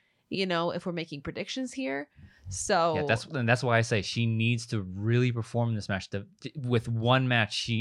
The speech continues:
Speaker 2: if she doesn't, like, perform really well, she hasn't validated that trade.
Speaker 1: Yeah.
Speaker 2: She can s-, continue to do that with other matches, but if you knock out Mancuso in this, it's like, "Oh, that was a great trade for him."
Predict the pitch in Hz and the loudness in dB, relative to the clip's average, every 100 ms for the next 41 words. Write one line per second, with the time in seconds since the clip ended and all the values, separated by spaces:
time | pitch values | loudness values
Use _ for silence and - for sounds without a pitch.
0 | - 107 - 117 110 98 107 117 123 127 | -2 -6 -2 -2 -2 0 2 4 2 -4
1 | - _ _ _ _ _ - 98 107 - | -10 _ _ _ _ _ -6 -4 -2 0
2 | 110 101 - - 104 104 113 120 107 107 | 2 0 -4 -8 -4 0 4 2 4 2
3 | 117 135 _ _ _ - 113 107 98 104 | 2 -2 _ _ _ -6 -4 -4 0 0
4 | 123 107 104 104 101 95 92 87 - - | 0 2 4 6 4 0 -2 -4 -4 -6
5 | 80 - _ - 170 143 143 - _ - | -6 -8 _ -6 -4 -4 -6 -14 _ -4
6 | 113 113 101 - - 117 135 120 107 107 | 0 2 0 -2 -2 2 2 2 2 2
7 | 147 131 113 101 104 101 104 101 87 82 | 4 4 2 0 -2 0 0 0 -6 -2
8 | 90 82 - _ - 127 160 131 - - | -2 -2 -6 _ -6 2 2 2 -4 -4
9 | 110 113 104 113 117 101 95 113 110 131 | 2 4 4 2 0 0 0 0 4 2
10 | 139 139 123 98 120 151 - _ - _ | 2 0 0 0 2 2 0 _ -20 _
11 | _ _ _ - 98 95 87 101 - 104 | _ _ _ -4 -2 -2 2 2 4 2
12 | 92 85 78 | 2 -4 -8